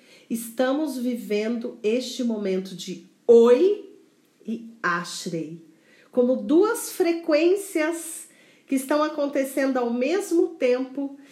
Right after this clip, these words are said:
e depende de cada um de nós aqui, na nossa consciência,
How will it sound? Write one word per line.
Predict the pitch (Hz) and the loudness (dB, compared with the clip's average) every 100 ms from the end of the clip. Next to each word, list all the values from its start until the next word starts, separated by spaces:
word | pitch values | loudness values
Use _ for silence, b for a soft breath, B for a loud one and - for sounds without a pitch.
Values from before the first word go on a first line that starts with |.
| B B | B B
e | 294 | 0
depende | 277 - 311 330 330 247 | 0 0 2 2 0 -4
de | 294 - - | -10 -10 -14
cada | - 370 359 415 381 359 | 0 2 2 -2 -2 0
um | 330 330 | 0 0
de | 277 285 | -2 -2
nós | 285 254 220 208 226 - - - - - _ | -2 -2 -2 -6 -8 -10 -14 -16 -18 -20 _
aqui, | 220 226 - - - 220 214 - - _ b b b _ _ | -12 -12 -12 -20 -8 -8 -8 -12 -20 _ b b b _ _
na | 220 226 | -4 0
nossa | 226 233 269 - | 2 0 -4 -8
consciência, | - 247 247 - 247 214 220 - - 220 | -8 -6 -6 -6 -4 -2 -2 -6 -10 -10